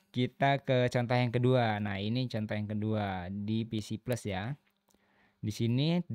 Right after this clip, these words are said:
saya tulis daftar laptop content creator. Nah,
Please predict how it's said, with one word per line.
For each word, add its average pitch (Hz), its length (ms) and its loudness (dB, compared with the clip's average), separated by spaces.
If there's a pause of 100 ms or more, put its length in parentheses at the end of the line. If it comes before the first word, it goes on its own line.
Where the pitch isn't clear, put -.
saya 117 240 0
tulis 127 320 0
daftar 110 400 -2
laptop 117 400 -4
content 113 400 -2 (400)
creator. 107 560 0
Nah, 98 320 -4